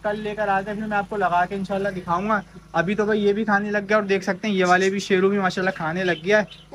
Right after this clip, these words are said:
तो अभी इनको खाने देते हैं, ठीक है। बाकी भाई अभी ना मुझे इनको पानी वानी पिलाना है, इंशाल्लाह पानी भी पिला देंगे और वो वहाँ पे मैं आपको दिखा देता हूँ। आज तो मैंने भाई आप लोग को ना मैडम के चिक्स और लैला के चिक्स दिखाए थे मैंने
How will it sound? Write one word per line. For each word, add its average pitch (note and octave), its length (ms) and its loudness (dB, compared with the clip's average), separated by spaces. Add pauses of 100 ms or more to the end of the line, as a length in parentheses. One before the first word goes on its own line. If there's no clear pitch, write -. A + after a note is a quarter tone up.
(440)
तो F#3 60 6
अभी F3+ 160 4
इनको G#3 260 2
खाने F#3 260 2
देते A3 200 -2
हैं, A3+ 100 -4
ठीक A3 180 -4
है। G#3 120 -2 (340)
बाकी F3+ 300 -4
भाई G#3+ 160 0
अभी G#3+ 200 -4
ना A3 100 -4
मुझे A3 180 -6
इनको A3 180 -8
पानी G3+ 260 -4
वानी G#3+ 220 -4
पिलाना G3 340 -2
है, G#3+ 100 -4
इंशाल्लाह G3 380 -4
पानी F#3+ 280 -4
भी A3+ 100 -6
पिला G#3+ 260 0
देंगे G#3+ 280 -6 (360)
और F3+ 140 4
वो G3+ 140 4
वहाँ F3+ 260 6
पे G3+ 100 -2
मैं G3+ 140 4
आपको G3 240 2
दिखा F3+ 260 2
देता G3 180 0
हूँ। G#3 100 0
आज G3 200 4
तो A3 80 -4
मैंने G#3+ 240 0
भाई G3+ 160 2
आप G3 200 4
लोग F#3+ 140 -4
को G#3 100 0
ना A3 200 2
मैडम G3 320 2
के G#3 120 0
चिक्स G#3+ 260 -4
और G#3+ 120 0
लैला F#3+ 280 2
के G#3 120 -2
चिक्स G#3+ 240 -8
दिखाए F3 340 0
थे G3 120 -10
मैंने G3+ 340 -12